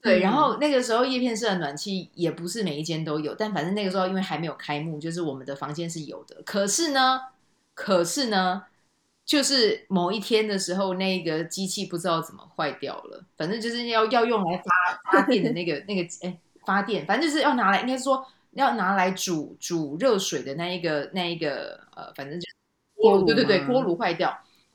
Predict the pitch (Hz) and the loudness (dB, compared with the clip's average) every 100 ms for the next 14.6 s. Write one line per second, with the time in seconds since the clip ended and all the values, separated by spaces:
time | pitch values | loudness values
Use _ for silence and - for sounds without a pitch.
0 | _ - 311 269 185 170 - 214 214 175 | _ 0 2 4 2 -2 -4 -4 -2 -2
1 | 175 208 190 190 190 190 220 247 175 151 | -2 2 2 4 4 4 2 2 2 2
2 | 180 190 202 202 247 180 214 196 170 - | 2 2 0 0 0 2 0 0 -2 -6
3 | 147 - - 269 202 196 180 - _ 320 | -6 -8 -8 -4 -2 -2 -4 -8 _ -8
4 | 330 233 269 359 392 - - - 208 320 | 4 8 8 8 6 2 -18 -10 -2 0
5 | - - - 311 311 - - 226 - 240 | 0 -2 4 4 4 -2 6 6 8 4
6 | 240 247 180 160 156 156 240 - - - | 4 6 2 2 -4 0 0 0 -12 -20
7 | _ - _ 233 254 330 392 320 339 415 | _ -20 _ 0 4 6 8 8 8 4
8 | 277 - - 359 359 311 339 233 320 254 | 2 -4 0 4 6 6 4 4 2 2
9 | 277 294 294 294 294 277 277 226 - 202 | 0 0 4 4 4 2 2 0 0 -4
10 | 233 247 190 180 190 302 - 277 254 262 | 0 2 2 0 0 2 2 0 -2 2
11 | 262 202 196 160 202 170 156 - - 160 | 2 4 2 2 0 0 -2 -6 -6 -4
12 | 165 151 170 139 - - - - - 226 | -4 -4 -8 -6 -8 -8 -20 -20 -10 -2
13 | 349 320 269 302 302 - - 170 170 247 | 0 0 2 2 2 -4 -6 -2 0 0
14 | 262 254 240 233 214 190 | -2 0 0 0 0 0